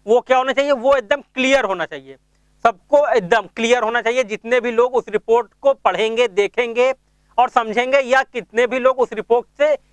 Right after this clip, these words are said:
इफेक्ट होंगे, ठीक है, जितने लोगों के ऊपर भी वो रिपोर्ट का असर पड़ेगा, जो भी पढ़ेगा या जिसने भी लिखा है, सबके माइंड में क्या होना चाहिए? पर्पस क्लियर होनी चाहिए।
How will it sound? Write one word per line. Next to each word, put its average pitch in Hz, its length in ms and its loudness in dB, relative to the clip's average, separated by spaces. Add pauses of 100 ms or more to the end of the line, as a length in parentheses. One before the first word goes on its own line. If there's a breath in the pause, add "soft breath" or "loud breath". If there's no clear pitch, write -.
(100)
इफेक्ट - 380 0
होंगे, 135 300 -6 (580)
ठीक 220 160 4
है, 247 240 -2
जितने 214 400 0
लोगों 247 240 0
के 247 80 2
ऊपर 240 240 0
भी 233 80 0
वो 247 100 4
रिपोर्ट 220 300 -4
का 240 100 2
असर 208 220 -4
पड़ेगा, 214 420 -2 (400)
जो 196 160 2
भी 208 120 0
पढ़ेगा 214 560 0 (100)
या 226 60 0
जिसने 208 340 -4
भी 214 100 -4
लिखा 175 280 -4
है, 139 60 -8 (420)
सबके 208 340 0
माइंड 226 320 -2
में 240 120 -4
क्या 262 120 0
होना 269 160 -2
चाहिए? 208 260 -4 (380)
पर्पस - 500 -2
क्लियर 220 280 0
होनी 220 200 -4
चाहिए। 214 340 -2